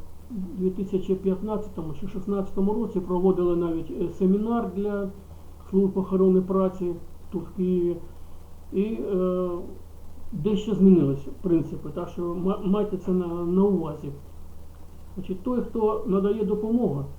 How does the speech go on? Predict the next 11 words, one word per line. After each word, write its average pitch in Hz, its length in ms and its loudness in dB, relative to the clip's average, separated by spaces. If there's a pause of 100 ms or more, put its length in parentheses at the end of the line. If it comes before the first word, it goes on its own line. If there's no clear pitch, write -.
(140)
що 233 220 -2
повинен 196 420 4 (160)
знати? 147 560 0 (1160)
Основні 226 460 0
о-, 214 180 -6 (140)
ознаки 196 640 2 (160)
порушення 160 640 4 (400)
життєвих 170 440 2
функцій 170 340 0
організму 151 520 -2 (400)
людини. 147 320 -4